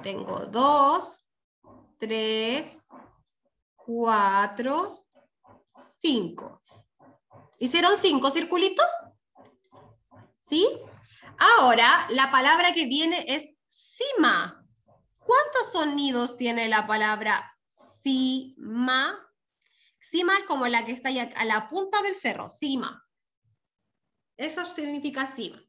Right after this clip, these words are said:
Entonces, ah, muy bien, ahí me lo está <laughs> mostrando. Sí, tiene cua-, a ver, si, la k, la i, la m y la a.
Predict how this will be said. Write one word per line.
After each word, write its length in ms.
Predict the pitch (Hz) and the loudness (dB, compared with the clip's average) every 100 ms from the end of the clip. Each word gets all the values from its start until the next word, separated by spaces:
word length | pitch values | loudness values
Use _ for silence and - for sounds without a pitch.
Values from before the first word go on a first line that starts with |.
| - - - _ _ _ _ | -20 -20 -20 _ _ _ _
Entonces, 880 | 247 233 285 294 285 - - - - _ _ | -6 -4 -2 -2 -2 -8 -14 -18 -20 _ _
ah, 480 | 254 285 349 349 339 | 6 8 10 8 6
muy 200 | 330 370 | 0 0
bien, 520 | 311 277 302 302 262 | 0 0 0 0 -2
ahí 140 | 254 277 | -4 -4
me 100 | 262 | -8
lo 80 | |
está 140 | 302 269 | -6 -2
<laughs> 0 | |
mostrando. 840 | 392 370 - 269 277 269 247 233 254 - _ - - _ _ _ | -2 -4 -4 -4 -4 -4 -6 -6 -12 -20 _ -20 -20 _ _ _
Sí, 920 | _ 269 311 330 294 247 220 196 190 175 | _ -4 0 -2 -2 -4 -6 -10 -14 -6
tiene 600 | 254 262 262 - - _ _ | -4 -2 -4 -6 -12 _ _
cua-, 680 | 285 311 330 339 339 320 302 | -8 0 4 6 6 4 0
a 20 | |
ver, 380 | 269 370 - _ | -2 -8 -10 _
si, 1000 | _ - - _ _ _ 330 294 262 277 | _ -20 -20 _ _ _ -4 -2 -2 -4
la 240 | 254 202 - | -6 -6 -8
k, 80 | - - - _ _ _ _ - | -12 -12 -14 _ _ _ _ -10
la 340 | 320 381 - 226 | -2 -2 -2 -6
i, 520 | 247 240 269 392 - _ - | -4 -2 -4 -8 -14 _ -8
la 380 | 254 302 - - | -2 -2 -2 -6
m 560 | 240 220 220 330 - - | -6 -4 -6 -8 -10 -14
y 140 | 277 285 | -10 -4
la 320 | 339 - - | -4 -6 -8
a. 300 | - 208 202 | -4 0 0